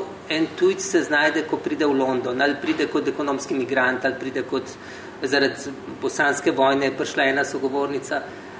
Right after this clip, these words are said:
Ampak ravno te intimne zgodbe potem sestavljajo, eh, to, ne. Eh, od tega, kje, kateri je najljubši Tadejev lokal v Sohu,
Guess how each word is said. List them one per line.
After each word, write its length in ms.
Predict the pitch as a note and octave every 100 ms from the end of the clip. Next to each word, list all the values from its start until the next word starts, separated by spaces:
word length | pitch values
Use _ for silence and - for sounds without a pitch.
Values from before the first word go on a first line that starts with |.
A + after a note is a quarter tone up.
| - -
Ampak 440 | E3+ D3 D#3+ - F3
ravno 300 | E3+ G3+ G3
te 160 | G3+
intimne 480 | F#3+ E3+ - A#3 F#3 C#3+
zgodbe 360 | D#3 D3 C3+
potem 360 | - C#3 D#3 C3+
sestavljajo, 720 | - - - C3+ B2+ B2 A#2+ A#2 A#2 - - C3+
eh, 200 | C#3 B2+ - - - - - -
to, 240 | - B2 A#2
ne. 220 | A#2+ D3 D#3+
Eh, 340 | D#3 C3 - C3+ C3+ -
od 240 | E3+ - - - - - -
tega, 300 | E3 D#3+ D#3 C3+ D3 D3+ - - D#3+ -
kje, 420 | - D#3+ D#3+ D#3+ D3 - - - -
kateri 360 | D#3+ - E3 D#3
je 80 | D3+
najljubši 640 | D3+ D#3 D3 D#3 - - D3 C#3 C#3 C#3+ C3+ -
Tadejev 400 | C#3+ C#3+ C#3+ C#3
lokal 400 | C3+ B2 D3 C3+ C3
v 100 | C3
Sohu, 380 | - D#3 D#3